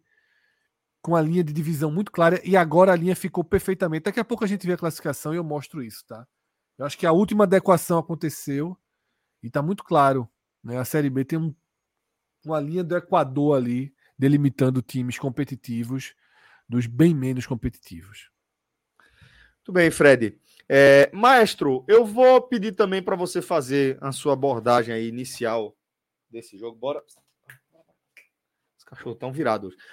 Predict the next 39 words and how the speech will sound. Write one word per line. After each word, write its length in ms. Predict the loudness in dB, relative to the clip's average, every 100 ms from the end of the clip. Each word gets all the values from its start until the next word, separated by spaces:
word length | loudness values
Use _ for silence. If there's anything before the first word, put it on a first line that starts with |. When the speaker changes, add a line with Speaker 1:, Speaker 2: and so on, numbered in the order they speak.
| -12
Speaker 2:
Vou 120 | -6 -4
pedir 220 | -4 0
pra 120 | 2
vo-, 180 | 2 2
pra 220 | 2 2
você, 300 | 2 -2 -2
mais 180 | -2 -4
fazer 280 | -4 -2 -2
a 40 |
sua 420 | -2 0 0 -2 _ _ -4
análise 580 | 0 0 0 -4 -12 -2
ge-, 180 | -2 0
é, 180 | -4 -2
global 560 | 0 0 4 4 4
também 560 | 2 -4 -2 -4 -6 -12 _ _ _
desse 280 | -6 -6 -6
jogo. 460 | 2 2 2 -2 -10 _ _ -4
E 320 | -2 -2 -4 _ _
depois 600 | 2 6 6 6 6 6
a 40 | 4
gente 200 | 0 0
vai 120 | 0
numa 120 | 0
sequência 600 | 0 -2 -2 -6 -6 -8
de 80 | -12
superchats 680 | -12 -6 -4 0 4 4 2
que 100 | -4
a 40 |
gente 160 | -4 -6
tem 120 | -6
recebido, 520 | -6 -4 -4 -4 -6
que 260 | -4 -2 -2
vai 420 | 2 4 6 4
ajudar, 580 | 2 -2 2 2 2 -2 _ _ _
que 100 | -6
vão 260 | -2 0 0
ajudar, 420 | -2 0 0 0
melhor 220 | -2 -4
dizendo, 440 | -4 -4 -4 -8